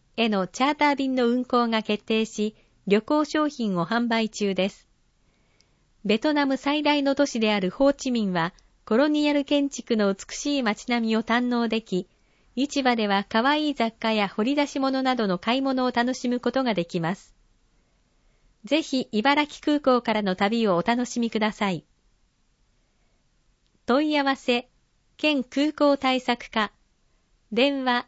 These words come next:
零二九三零一の二七六一。ホームページ、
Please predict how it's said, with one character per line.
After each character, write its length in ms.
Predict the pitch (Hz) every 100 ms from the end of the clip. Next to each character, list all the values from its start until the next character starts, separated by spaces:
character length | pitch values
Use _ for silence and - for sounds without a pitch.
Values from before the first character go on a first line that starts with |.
| -
零 240 | 262 311
二 240 | 311 285
九 400 | 226 - 220 175 -
三 320 | - 254 277
零 240 | 277 269 220
一 200 | - 214
の 160 | 185
二 240 | 196 269 285
七 240 | 285 240
六 300 | 175 170 214
一。 360 | 202 - - - _ _ _ _ _ _ _ _ _ _
ホ 220 | 277 311
ー 20 |
ム 160 | 311 294
ペ 220 | 285 254
ー 40 |
ジ、 260 | 214 180 -